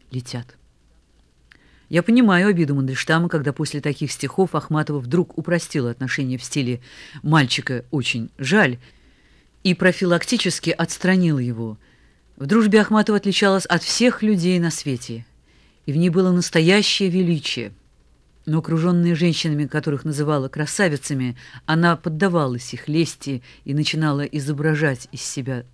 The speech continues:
даму. Моя Ахматова — неистовая и дикая женщина-друг, с железной твердостью стоявшей рядом с Мандельштамом,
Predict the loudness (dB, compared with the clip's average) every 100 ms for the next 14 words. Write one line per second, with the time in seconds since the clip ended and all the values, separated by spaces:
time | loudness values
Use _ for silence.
0 | -8 -4 -2 -4 -8 -12 _ _ _ _
1 | _ _ 0 4 6 6 4 0 -10 -6
2 | -6 -8 -12 -14 -16 _ _ _ _ _
3 | _ _ _ _ _ _ _ _ _ _
4 | _ _ _ _ -2 2 4 2 0 0
5 | 2 4 2 0 -2 0 0 2 0 -2
6 | -4 -10 -4 0 0 0 -2 -4 -4 -4
7 | -4 -6 -12 -20 _ _ _ _ -6 0
8 | 4 6 6 4 4 2 2 -2 -4 -4
9 | 0 2 2 0 2 2 0 -2 -4 -2
10 | -4 0 2 2 -4